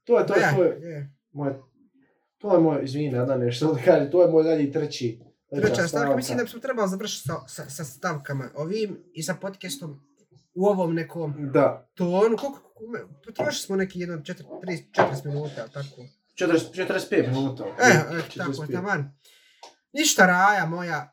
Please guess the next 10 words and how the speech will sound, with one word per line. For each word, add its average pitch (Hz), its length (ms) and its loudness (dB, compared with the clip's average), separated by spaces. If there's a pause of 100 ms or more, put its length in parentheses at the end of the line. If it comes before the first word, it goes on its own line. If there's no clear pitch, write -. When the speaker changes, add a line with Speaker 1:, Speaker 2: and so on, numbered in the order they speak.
(160)
Speaker 2:
naša 156 440 -8 (360)
svi-, 170 360 -6
svijašnja 160 680 -2
od 147 200 -4
Gen 160 320 0
Z-a, 165 440 0 (240)
generacija 151 680 -4
Z. 143 180 -4 (1600)
Pozdravljamo 226 560 2
vas. - 540 -6